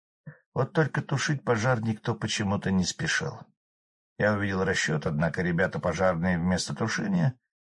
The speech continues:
были заняты тем, что устроили себе перекур и безучастно наблюдали за тем, как огонь сжирает здание зала.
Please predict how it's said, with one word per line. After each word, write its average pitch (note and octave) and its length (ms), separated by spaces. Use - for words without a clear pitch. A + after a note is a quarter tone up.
были B2+ 360
заняты A2 520
тем, C#3 420
что - 280
устроили A#2 420
себе G#2+ 300
перекур G2+ 680
и - 120
безучастно G2+ 640
наблюдали F2+ 580
за F2 200
тем, G#2 240
как E2 200
огонь F2 340
сжирает F2 460
здание E2+ 500
зала. D2 460